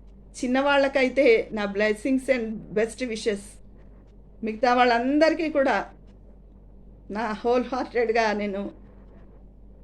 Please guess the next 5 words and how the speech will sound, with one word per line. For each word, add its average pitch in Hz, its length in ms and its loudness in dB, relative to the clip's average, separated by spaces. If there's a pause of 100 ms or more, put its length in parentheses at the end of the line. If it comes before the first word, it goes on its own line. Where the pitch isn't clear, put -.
(220)
విషెస్ 254 480 -4
తె-, 185 520 4
చెప్పుకుంటున్నాను. 196 720 -6 (840)
అలాగే 202 480 -2 (120)
అందరికీ 214 640 -2